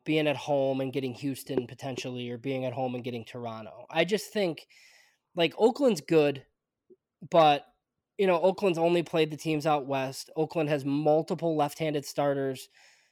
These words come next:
that they count on, you know, and the White Sox are very good against lefties. You know, I, I, I really don't see Oakland just, like, changing course and going with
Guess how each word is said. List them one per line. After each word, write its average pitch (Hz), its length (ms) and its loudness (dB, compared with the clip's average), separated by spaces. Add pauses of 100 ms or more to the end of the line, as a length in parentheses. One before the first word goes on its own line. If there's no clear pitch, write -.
(180)
that 139 320 0
they 139 140 0
count 196 480 -2
on, 117 380 -8 (200)
you 151 120 -2
know, 139 140 0
and 139 80 -2
the 143 60 -2
White 143 220 0
Sox 151 180 -4
are 147 60 -8
very 135 320 -2
good 131 160 -4
against 127 280 -6
lefties. 120 560 -10
You 147 140 -4
know, 139 80 -2
I, 151 240 2
I, - 120 -8 (460)
I 165 120 2
really 175 400 2 (100)
don't 156 280 2
see 156 360 -4
Oakland 165 540 -2 (240)
just, 160 340 -2
like, 135 400 -4 (380)
changing 156 420 0
course 147 480 0
and 139 120 -4
going 135 300 0
with 131 180 -8